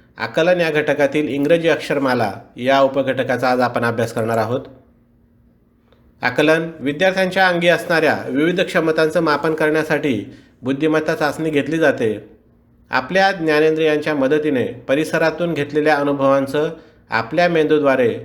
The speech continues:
स्वतःच्या शब्दात केले जाणारं विश्लेषण म्हणजे आकलन होय.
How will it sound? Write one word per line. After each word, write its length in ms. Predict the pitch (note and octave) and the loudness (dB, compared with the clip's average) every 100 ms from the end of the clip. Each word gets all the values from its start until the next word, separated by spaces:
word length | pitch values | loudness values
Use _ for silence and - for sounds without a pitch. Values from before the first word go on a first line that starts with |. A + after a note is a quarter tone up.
| - - | -16 -4
स्वतःच्या 400 | C3+ C3+ D#3 E3+ | -2 0 0 -2
शब्दात 340 | E3 C#3 E3 | -2 -2 -2
केले 260 | E3 D#3 C#3 | 0 0 2
जाणारं 300 | C#3 C3+ C3+ | 2 2 2
विश्लेषण 560 | B2+ B2 B2+ - C3 A2 | 0 -2 -4 -2 -4 -4
म्हणजे 260 | A#2 B2+ | -4 0
आकलन 360 | C3 B2 C3 B2 | 0 2 0 0
होय. 160 | A#2 | -2